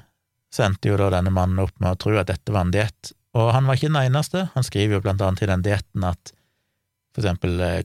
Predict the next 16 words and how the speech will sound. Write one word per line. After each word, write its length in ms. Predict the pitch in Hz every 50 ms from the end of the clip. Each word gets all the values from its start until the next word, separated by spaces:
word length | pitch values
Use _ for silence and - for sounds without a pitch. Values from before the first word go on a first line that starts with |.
| -
kaffe 400 | - - - - - - 101 95 90 87
og 80 | 85
te 140 | - 104 98 107 104
og 60 | 95 85
sånn 220 | 90 87 87 87 92
må, 100 | 90 90 90 92 92 95 - - - - - - _ _ _ _ _ _ _ _ _ _ _ _ _ _ _ _ _ _ _ _ 117
må 80 | 107 98
du 80 | 95
ikke 200 | 90 - - 101 -
få 160 | - 104 95
ifra 380 | 98 92 - - 95 95 92 92 - - _ -
papir 480 | - 104 - - 92 92 92 101 101
som 220 | - - 101 95 90
er 80 | 90 90
bleka. 560 | 98 98 104 101 95 92 90 95 110 123 117 - - _ _ _ _ _ _ _ _ _ _ _ _ _ _ _ _ _ _ -
Så 180 | - - 98